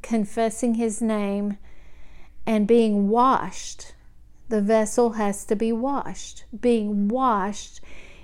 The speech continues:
in baptism for, it has to be for the remission of sins. If you're baptized for any other reason, you're just dunked in the water.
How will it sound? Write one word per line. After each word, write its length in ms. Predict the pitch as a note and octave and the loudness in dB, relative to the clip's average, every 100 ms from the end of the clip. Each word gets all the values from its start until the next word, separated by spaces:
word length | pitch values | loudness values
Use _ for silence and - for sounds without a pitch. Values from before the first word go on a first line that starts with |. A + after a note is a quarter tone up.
| - - | -6 2
in 340 | A#3 A3+ A3+ A3 | 2 4 0 0
baptism 840 | G#3+ A3 G#3+ A3+ G#3+ G#3 G3+ G#3 - | 2 2 2 0 0 0 -2 -4 -8
for, 720 | - - - C#4 C#4 C4+ C4+ | -10 -4 4 6 8 6 6
it 160 | A#3 | 0
has 320 | - C4 - - | -2 -4 -2 -2
to 80 | |
be 180 | A#3+ A#3+ | 0 0
for 540 | G#3 - A#3 A#3+ B3+ A#3+ | -2 0 4 6 6 4
the 100 | A#3+ | 4
remission 440 | A3+ A3 A3+ A3+ | 2 0 -2 -4
of 100 | G#3 | -4
sins. 380 | - G#3 G3 G3+ | -2 -2 -2 -2
If 160 | G#3 | 0
you're 100 | B3+ | 2
baptized 640 | A#3+ A3+ A3 A3+ A3 G#3+ - | 2 2 0 0 0 0 -2
for 180 | A3 G#3 | -2 0
any 300 | A3+ A#3+ A3+ | 0 2 2
other 180 | G#3 | 2
reason, 400 | G3+ G#3+ A3 A3+ | 2 2 2 0
you're 140 | G#3+ G#3 | 0 0
just 340 | A3 A3 - - - - - | 0 0 -2 -8 -10 -10 -6
dunked 380 | G3+ A3 A3 - | 0 2 2 2
in 120 | A#3+ | 2
the 80 | A3+ | 4
water. 500 | A3 C4+ B3+ - - | 4 4 4 2 -6